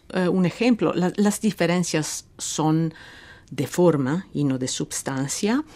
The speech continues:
Los judíos sefarditas que vivieron en contacto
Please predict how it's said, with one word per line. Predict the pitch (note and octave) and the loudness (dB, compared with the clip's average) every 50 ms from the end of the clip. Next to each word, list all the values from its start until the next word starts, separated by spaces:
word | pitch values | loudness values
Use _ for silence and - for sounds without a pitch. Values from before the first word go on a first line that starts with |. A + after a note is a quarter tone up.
| - - - | -20 -18 -8
Los | - F3+ F#3+ G3 G#3+ A#3+ D4 E4+ - | -2 0 2 4 4 4 4 2 -2
judíos | - - - G3+ E3+ F3+ F#3 F#3+ G#3+ A#3+ B3 - - - - - | -4 -4 -6 -4 -2 0 0 2 2 2 0 -2 -6 -8 -12 -12
sefarditas | - - - - D#3 - D#3 D3+ D3+ D#3 E3 G3 A3 A#3 - - D3+ - - | -8 -6 -4 -4 -4 -2 -4 -6 -6 -4 -2 -2 -2 -2 -2 -4 -6 -6 -4
que | - C#3+ C#3 | -4 -4 -4
vivieron | C#3 C3+ C3+ D3 D#3 E3+ G3 G#3+ A3+ A#3 A#3 A3+ A3 - | -2 -2 -2 0 0 0 2 0 2 0 0 -2 -4 -4
en | D#3+ F3+ F#3 G3 G3+ - - _ _ | -4 -2 0 0 0 -2 -4 _ _
contacto | - - D3+ D3 C#3+ - _ - G#3 G#3 G#3 G3 - - - - - C#3 C#3 C#3 | -6 -4 -4 -4 -4 -6 _ -4 -2 -2 -2 -4 -6 -10 -16 -10 -8 -6 -6 -8